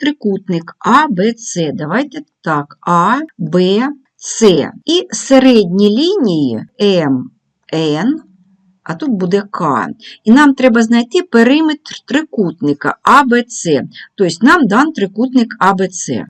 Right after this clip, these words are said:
І дані середні лінії М Н. Тут сама більша сторона, це буде десять сантиметрів.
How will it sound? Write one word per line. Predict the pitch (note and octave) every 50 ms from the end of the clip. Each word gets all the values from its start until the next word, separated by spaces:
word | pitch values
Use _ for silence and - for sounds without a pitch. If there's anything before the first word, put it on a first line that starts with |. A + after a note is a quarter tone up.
| _ _
І | - D#4 F4 F#4+ C#4
дані | C4+ C4+ B3+ B3+ D#4 F4
середні | - - A#3+ G#3+ A#3+ C4 B3+ A3+ A#3+ B3
лінії | A#3 G#3 F#3 F3 D#3+ D3+ C#3+ C#3 C3+ C3 - _ - A#3+
М | C#4+ E4 E4+ F4 D#4 - - -
Н. | C4+ B3 A3+ F#3+ E3 C#3 A#2+ A#2 A2+ G#2+ A2 _ -
Тут | F3+ E3 E3
сама | - A3+ G#3 G3+ G3+ G3
більша | F#3+ G3 G3+ F#3+ E3+ - - - E3+
сторона, | E3+ - - - F3 E3+ E3 E3 E3+ D#3 C3+ C3+
це | - - E3+
буде | E3+ E3 E3+ D#3 D#3 D3+
десять | D#3+ F3 A3 F#3+ D#3 E3 E3+ - G#3+ G3+ G#3+
сантиметрів. | - - A#3 A#3 A3+ B3+ B3+ B3 B3+ B3+ B3 B3 B3 B3 B3+ B3 B3